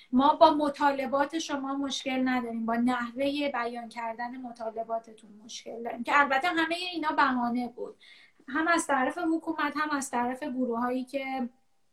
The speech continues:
اه، یه سری گروه‌های مدنی که خودشون رو طرفدار دموکراسی می‌دونستن یا یه سری از گروه‌های اصلاح طلبی که خودشون رو دموکرات می‌دونستن.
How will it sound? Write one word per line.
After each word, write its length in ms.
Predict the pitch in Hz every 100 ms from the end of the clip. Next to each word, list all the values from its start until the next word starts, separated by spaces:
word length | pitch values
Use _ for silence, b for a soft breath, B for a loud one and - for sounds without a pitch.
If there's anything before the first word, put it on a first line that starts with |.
| _ _ _ b b b b b
اه، 400 | 247 233 233 226 226 220 - -
یه 80 | 277
سری 240 | 277 294 247
گروه‌های 640 | 262 240 240 262 285 285
مدنی 800 | 277 254 233 233 233 247 262 262
که 160 | 269 269
خودشون 540 | 311 302 277 277 254
رو 100 | 254
طرفدار 520 | 247 233 233 240 233
دموکراسی 640 | 233 233 233 226 233 226 226
می‌دونستن 800 | 226 226 226 226 - 233 226 226
یا 80 |
یه 120 | 226 254
سری 280 | 294 277
از 200 | 269 254
گروه‌های 400 | 247 240 233 254
اصلاح 420 | 254 - 233 233 -
طلبی 480 | 233 226 240 240
که 240 | 240 254 240 b b
خودشون 500 | - 302 302 285 277
رو 80 | 254
دموکرات 720 | 240 233 233 233 247 233 -
می‌دونستن. 880 | 233 226 226 226 233 - 226 226 226